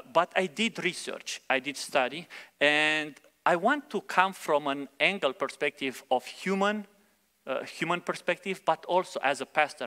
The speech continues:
I'm going to come to this, uh, topic from a spiritual perspective also. So,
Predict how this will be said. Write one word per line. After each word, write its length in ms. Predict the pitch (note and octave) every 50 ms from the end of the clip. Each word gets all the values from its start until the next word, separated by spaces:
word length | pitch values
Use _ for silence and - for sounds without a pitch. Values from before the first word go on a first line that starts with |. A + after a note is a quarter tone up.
| -
I'm 140 | - C3 B2+
going 220 | A#2+ E3 G3+ G3 -
to 100 | - -
come 400 | - - - - D3 D3 C3 - -
to 120 | - B2 A2 -
this, 320 | - C#3 C#3 - - - - - - - -
uh, 180 | - C#3+ C3+ A#2+ - -
topic 440 | - - - D#3 D#3 - - B2+ -
from 460 | - - - C#3+ D3 C#3+ D3 C#3+ C#3+ -
a 80 | D3+ D3
spiritual 720 | - - - - E3 E3 G3+ F#3+ - - B2 A2 A2 - _
perspective 640 | - C3 A#2 - - - A#2+ A#2 - - B2+ A2+ - -
also. 400 | - B2 A2 - - - F#2 F2 _ _ _ _ _ _ _ _ _ _ _ _ _ _ _ _ _ _ _ _ _ _ _ - - - - - - - - - -
So, 360 | - - - A#3 D3+ A#2+ -